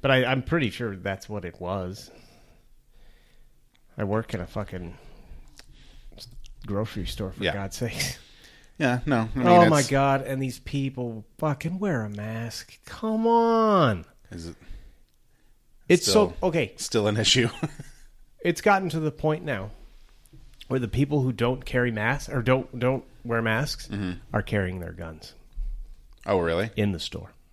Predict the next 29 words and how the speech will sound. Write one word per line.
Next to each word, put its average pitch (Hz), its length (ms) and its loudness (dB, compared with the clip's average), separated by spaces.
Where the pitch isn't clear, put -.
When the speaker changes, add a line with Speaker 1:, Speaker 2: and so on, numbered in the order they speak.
Speaker 2:
Fuck - 580 -8
you. 73 400 -12
Speaker 1:
Yeah. 110 160 2
No, 123 80 4
Speaker 2:
You 120 60 8
Speaker 1:
they're - 100 0
out 139 260 8
there. 113 180 0
Speaker 2:
insecure 143 1040 4
Speaker 1:
There's 165 220 6
a 190 40 2
guy 156 320 6
Speaker 2:
piece 147 160 2
of - 120 0
fucking - 480 0
Speaker 1:
No, 165 200 12
Speaker 2:
shit. - 280 -2
Speaker 1:
I 165 120 10
saw, 147 360 6
I 151 120 4
probably 160 280 2
saw 127 200 -2
twenty-five 143 720 0
guns 113 560 -4
the 110 80 -8
other 95 160 -8
day. 85 220 -10
Speaker 2:
Really? 143 500 2
Speaker 1:
Yeah. 147 360 6